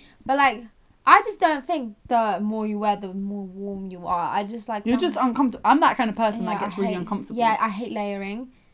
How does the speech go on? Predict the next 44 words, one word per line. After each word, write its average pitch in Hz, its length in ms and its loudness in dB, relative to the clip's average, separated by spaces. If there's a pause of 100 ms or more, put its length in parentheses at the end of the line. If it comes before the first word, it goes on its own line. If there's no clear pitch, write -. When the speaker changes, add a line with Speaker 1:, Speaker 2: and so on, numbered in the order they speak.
(140)
Speaker 1:
'cause 240 160 -6
I 240 80 0
just 214 280 -10
feel 220 200 -2
horrible. 208 640 -4 (240)
Oh, 285 80 -2
you 277 140 0
know 330 120 0
when, 302 260 -2
when 262 180 -6
it's 247 140 -12
winter 254 240 -8
and 226 120 -6
you 233 60 -6
wear, 226 140 -2
like, 208 260 -8 (540)
really 247 300 -2
tight 240 400 -8
clothes 226 540 -4
and 214 140 -4
it's - 160 -12
like, 196 260 -4
or, 240 140 2
like, 233 140 -2
that 226 160 -4
knit, 233 340 -2 (240)
that - 160 -6
knit 226 320 -2
you 208 200 -10
wear 196 220 -4
sometimes, 202 680 -6
or, 196 40 0
Speaker 2:
Mm. 190 60 -2
Speaker 1:
like, 185 160 -4 (600)
the 220 160 -10
jumpers 214 360 -6
you 202 80 -6
wear 185 160 -4
and 185 120 -6
it's 196 100 -10
that 196 160 -8
material 208 580 -8
that's, 190 160 -8
like, 185 140 -6